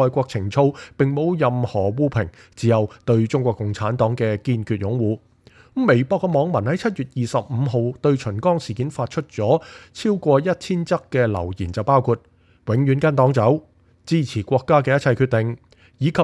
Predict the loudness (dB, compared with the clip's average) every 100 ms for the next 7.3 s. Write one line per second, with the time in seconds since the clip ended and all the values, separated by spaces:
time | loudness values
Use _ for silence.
0 | 0 0 0 0 0 2 0 2 0 2
1 | 2 2 -2 -4 -6 -8 _ _ 2 2
2 | 2 -4 -8 _ -2 0 2 0 0 0
3 | 0 2 2 2 -2 _ -6 -2 0 0
4 | 0 -4 _ -4 -2 0 2 2 2 2
5 | 2 4 2 0 -2 -6 -2 2 2 2
6 | -2 -2 0 0 0 0 -2 0 0 0
7 | 0 0 0